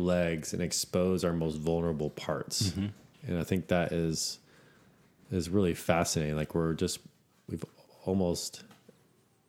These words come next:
Speaker 1: you know, in order for us to, uh, evolve and do the things that we have done, bigger heads and brains and all that kind of stuff, it's
Speaker 2: Mm-hmm.
Speaker 1: like, we've also made ourselves more vulnerable
Speaker 2: Yeah.
Speaker 1: to our environment.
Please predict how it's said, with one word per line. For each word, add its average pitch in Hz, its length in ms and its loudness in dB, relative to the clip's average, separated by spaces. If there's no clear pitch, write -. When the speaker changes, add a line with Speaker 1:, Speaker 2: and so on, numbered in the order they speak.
Speaker 1:
you 107 120 0
know, 90 120 2
in 85 100 0
order 92 240 4
for 87 240 0
us 85 240 0
to, 78 440 -2
uh, 76 220 -2
evolve 87 460 2
and 80 220 -2
do 92 160 2
the 85 100 2
things 85 240 0
that 78 80 0
we 76 120 0
have 78 260 -2
done, 78 460 -2
bigger 78 240 0
heads 80 400 -2
and 78 100 -4
brains 78 420 -2
and 67 60 -8
all 76 120 0
that 76 160 0
kind 78 140 -4
of 76 60 -4
stuff, - 300 -4
it's 98 220 2
Speaker 2:
Mm-hmm. 90 80 0
Speaker 1:
like, 73 120 -2
we've 85 100 -2
also 85 280 2
made 80 200 0
ourselves 76 500 0
more 76 260 0
vulnerable 71 680 -2
Speaker 2:
Yeah. 87 180 0
Speaker 1:
to 90 220 4
our 80 100 2
environment. 73 640 -2